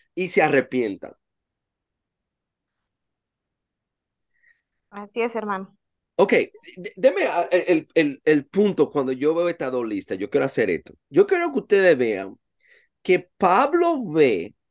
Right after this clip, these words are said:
Speaker 1: tan problemático en la iglesia cuando hay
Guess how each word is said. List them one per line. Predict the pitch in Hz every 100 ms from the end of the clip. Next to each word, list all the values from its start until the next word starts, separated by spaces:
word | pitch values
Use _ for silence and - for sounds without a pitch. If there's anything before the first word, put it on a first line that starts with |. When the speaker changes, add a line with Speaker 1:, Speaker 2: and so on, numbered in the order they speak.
| _ -
Speaker 1:
tan | 170 160 -
problemático | 180 160 156 139 143 226 302 - 135 _ 120 120 - _ _ _ -
en | 151 151
la | 139 120
iglesia | 104 107 131 139 117 - - - _ _ _ _ _ _ _ _ -
cuando | 165 165 175 165 156 151
hay | 143 175 190 208 202